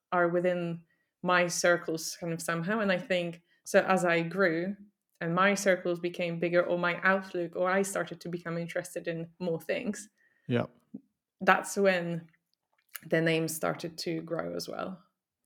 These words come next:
Speaker 2: Fair enough. Um, if there was one tip you would give someone who's listening to this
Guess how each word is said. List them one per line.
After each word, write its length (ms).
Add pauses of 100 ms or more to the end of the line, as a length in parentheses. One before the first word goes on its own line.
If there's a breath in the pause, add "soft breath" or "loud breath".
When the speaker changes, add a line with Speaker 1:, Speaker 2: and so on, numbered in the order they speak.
(260)
Speaker 2:
Fair 240
enough. 240 (640 soft breath)
Um, 220 (240)
if 120
there 160
was 140
one 340
tip 360
you 120
would 160
give 300 (560)
someone 460
who's 560
listening 360
to 120
this 340